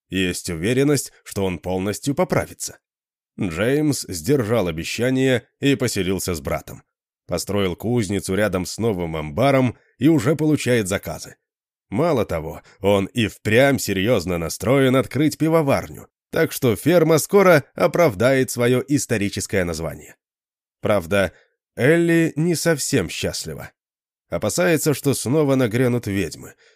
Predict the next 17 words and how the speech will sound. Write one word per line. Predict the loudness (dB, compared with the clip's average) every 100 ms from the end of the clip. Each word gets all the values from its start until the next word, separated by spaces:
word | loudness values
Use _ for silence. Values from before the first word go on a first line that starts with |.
| _
но | -6 -4 -4
присутствие | -4 -4 -4 -6 -8 -8
Джека | -4 -2 0 -2 -6
и | -4
его | -4 -4 -2
брата | 0 0 -2 -14 -18 _ _ _
в | -10
какой-то | -4 0 2 4
мере | 4 4 4 2 0 _
успокаивает | -4 -4 -2 -4 0 0 0 -2 -4 -2
ее. | -2 -2 -6 _ _ _ _ _ _ _
С | -12
проникновением | -4 -2 -2 -2 0 2 4 4 2 0
в | 0 0
наш | 0 0 -2
мир | 0 0 -2
дьявола | -2 2 2 2 -4 -12